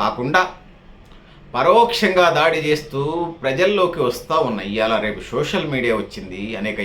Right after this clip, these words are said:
యాప్స్ వచ్చినటువంటి నేపథ్యంలో. So, లేచిన దగ్గర నుంచి అనేక రకాలైనటువంటి చిప్స్ ప్యాకెట్లలో పెట్టి అమ్ముతూ ఉంటారు. అది ఎప్పుడు తయారు చేశారు, దాని ఎక్స్పైరీ డేట్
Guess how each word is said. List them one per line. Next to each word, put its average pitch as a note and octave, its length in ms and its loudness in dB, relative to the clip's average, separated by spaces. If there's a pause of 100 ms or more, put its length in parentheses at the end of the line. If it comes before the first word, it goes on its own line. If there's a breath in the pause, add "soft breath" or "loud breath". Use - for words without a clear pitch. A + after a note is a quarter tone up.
యాప్స్ C3+ 340 -2
వచ్చినటువంటి G2+ 540 -4
నేపథ్యంలో. D#2 560 -12 (1120 loud breath)
So, F3+ 80 0 (140)
లేచిన G3+ 480 4
దగ్గర F#3 320 2
నుంచి F#3 300 -2
అనేక F3 180 2 (140)
రకాలైనటువంటి E3 920 2
చిప్స్ D3 240 -6 (100)
ప్యాకెట్లలో D#3 640 0
పెట్టి C3+ 320 0
అమ్ముతూ C3 280 0 (100)
ఉంటారు. G#2 380 -6 (240)
అది A2 180 -4
ఎప్పుడు C#3+ 260 -4
తయారు C#3 320 0
చేశారు, B2 360 0 (100)
దాని A#2 220 0
ఎక్స్పైరీ A#2+ 360 -2
డేట్ A2+ 160 2